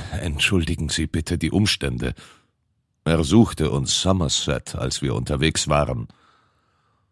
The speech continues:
Aber ich führe auch nur meine Befehle aus. Natürlich,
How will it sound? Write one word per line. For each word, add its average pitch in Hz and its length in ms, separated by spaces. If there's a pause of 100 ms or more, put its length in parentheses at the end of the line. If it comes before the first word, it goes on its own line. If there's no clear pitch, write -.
(140)
Aber 101 200
ich - 360
führe 123 560
auch 98 200
nur 120 200
meine 101 260
Befehle 104 520
aus. 87 340 (1400)
Natürlich, - 760